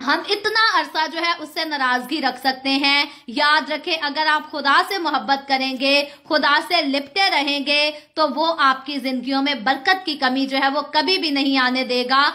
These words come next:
हाँ, हम ये कह सकते हैं कि आपको आजमाइशों में से जरूर गुजरना पड़ सकता है।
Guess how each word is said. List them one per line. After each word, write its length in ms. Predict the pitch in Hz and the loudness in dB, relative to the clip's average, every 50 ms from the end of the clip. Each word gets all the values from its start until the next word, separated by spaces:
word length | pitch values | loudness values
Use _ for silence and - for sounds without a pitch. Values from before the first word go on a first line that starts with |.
| - - - - | -4 -12 -6 0
हाँ, 220 | 277 285 294 302 | 2 2 4 2
हम 220 | 294 302 285 277 226 | 2 0 -4 -4 -4
ये 120 | 285 294 | -4 -4
कह 240 | 294 302 311 302 339 | -2 -2 0 0 0
सकते 320 | - - 339 277 - - 285 | 0 -2 -6 -8 -8 -6 -4
हैं 200 | 277 294 294 285 | -2 -2 -2 -2
कि 80 | 311 | 0
आपको 260 | 285 269 262 269 - | 0 0 -2 -2 -6
आजमाइशों 680 | 302 294 285 269 247 - 254 254 254 269 269 - 339 330 | -8 -4 -4 -4 -2 0 0 0 0 0 0 -2 -4 -4
में 120 | 330 311 | -4 -4
से 160 | 311 330 311 285 | -2 -2 -2 -2
जरूर 400 | 233 277 294 285 359 440 440 320 | -2 -4 -6 -4 -2 -2 -2 -2
गुजरना 420 | 359 302 247 285 269 262 262 262 | -2 0 2 2 2 4 2 2
पड़ 220 | 262 262 254 247 | 2 2 0 0
सकता 340 | 247 247 269 269 269 - 277 | 0 -2 -4 -4 -2 0 0
है। 460 | 269 269 285 285 302 339 370 - - | 2 2 4 4 2 2 0 -4 -10